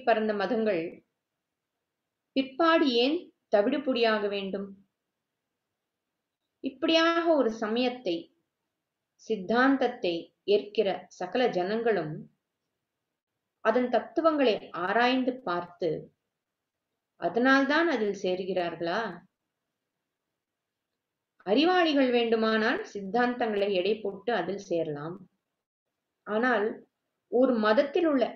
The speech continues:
ஏராளமான பொதுஜனங்களை பற்றி இப்படி சொல்லலாமா? நான் அப்படி சொல்ல மாட்டேன். பொதுஜனங்கள் தத்துவத்துக்காகவே ஒரு மதத்தை ஏற்கிறார்கள் என்றால், அவர்களிடம்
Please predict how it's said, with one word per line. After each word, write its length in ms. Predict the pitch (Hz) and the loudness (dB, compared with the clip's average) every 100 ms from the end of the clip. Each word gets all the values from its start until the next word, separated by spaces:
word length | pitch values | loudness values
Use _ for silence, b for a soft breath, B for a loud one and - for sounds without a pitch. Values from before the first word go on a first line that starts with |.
| 180 190 | -2 4
ஏராளமான 880 | 202 262 285 285 285 269 247 226 214 202 | 6 6 4 4 4 4 2 0 -2 -2
பொதுஜனங்களை 680 | 180 220 262 269 254 240 208 | -2 0 2 2 2 2 0
பற்றி 320 | - 196 - 240 | -2 -8 -6 -6
இப்படி 240 | - 202 | -4 -6
சொல்லலாமா? 580 | 202 196 220 196 180 190 190 - _ _ _ _ _ _ _ _ _ _ _ _ _ _ | -4 0 0 0 -6 -8 -10 -18 _ _ _ _ _ _ _ _ _ _ _ _ _ _
நான் 200 | 226 254 | -2 0
அப்படி 220 | 233 - 247 | 0 -2 -6
சொல்ல 240 | 208 185 | -4 -6
மாட்டேன். 400 | 185 165 - - _ _ _ _ _ _ _ _ _ _ _ _ _ _ _ _ _ - | -8 -12 -16 -20 _ _ _ _ _ _ _ _ _ _ _ _ _ _ _ _ _ 0
பொதுஜனங்கள் 840 | 277 381 370 330 285 262 202 165 175 240 - | 2 4 4 4 4 4 4 2 0 -4 -2
தத்துவத்துக்காகவே 1300 | 185 - - 294 285 - 285 - 262 254 247 254 254 277 | -4 -4 -2 0 0 -2 -8 -2 0 0 0 2 2 2
ஒரு 140 | 254 220 | 2 2
மதத்தை 460 | 208 208 226 - 233 202 | 0 -4 -4 -2 -2 0
ஏற்கிறார்கள் 760 | 202 208 - 220 208 202 202 | -4 -4 -2 0 0 -2 -4
என்றால், 760 | 185 175 170 175 165 143 147 190 226 - _ _ _ _ _ _ _ _ _ _ _ _ _ _ _ _ _ - | -4 -6 -4 -2 -2 -4 -4 -6 -8 -14 _ _ _ _ _ _ _ _ _ _ _ _ _ _ _ _ _ -6
அவர்களிடம் 800 | 185 247 240 262 247 254 226 | 0 2 2 0 0 0 0